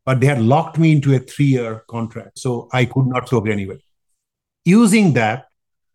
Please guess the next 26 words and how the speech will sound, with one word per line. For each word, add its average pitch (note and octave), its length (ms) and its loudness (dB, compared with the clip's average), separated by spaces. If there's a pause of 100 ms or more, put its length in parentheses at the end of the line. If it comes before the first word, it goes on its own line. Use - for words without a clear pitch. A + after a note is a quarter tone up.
(420)
because C3+ 240 0
I C#3+ 100 2
had C3+ 200 0
a B2 60 0
two - 280 -4
million D3 300 2
dollar A#2 400 -4
thing, D3 200 -2
right? A2+ 140 -8
That A#2+ 200 -6
was D#3 200 0
my C3 140 0
customer B2 400 -6
revenue. G2+ 400 -8 (580)
I B2 100 -2
was B2 160 0
able C#3+ 260 2
to C3+ 120 2
raise A#2+ 320 2
the A#2 80 -4
two B2+ 180 -4
million A2 320 0
from A2+ 160 -10
the G2 60 -10
V G#2 140 -10
C. - 260 -16